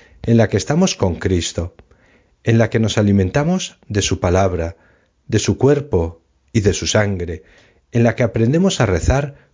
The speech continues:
con los demás cristianos, en la que alabamos a Dios y le damos gracias, en la que también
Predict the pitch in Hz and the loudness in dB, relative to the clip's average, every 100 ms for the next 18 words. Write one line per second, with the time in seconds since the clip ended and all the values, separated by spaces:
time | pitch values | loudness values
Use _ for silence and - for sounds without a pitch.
0 | _ 120 107 95 95 131 - 107 104 - | _ 2 2 2 0 0 0 0 -2 2
1 | 123 110 90 95 - _ _ _ _ _ | 2 2 -2 -8 -14 _ _ _ _ _
2 | 113 107 101 107 92 101 131 135 127 - | 0 2 2 2 2 2 2 0 -4 -6
3 | - 90 120 156 110 - - - _ _ | -6 -2 0 0 -2 -8 -20 -20 _ _
4 | _ 120 107 120 170 165 - 117 120 - | _ 2 4 4 2 0 2 2 2 -2
5 | 87 85 - _ _ _ _ _ _ - | -4 -6 -14 _ _ _ _ _ _ -20
6 | _ _ _ - 120 107 - 104 101 - | _ _ _ 0 4 2 2 2 2 0
7 | 92 98 113 95 101 | -2 2 2 2 -4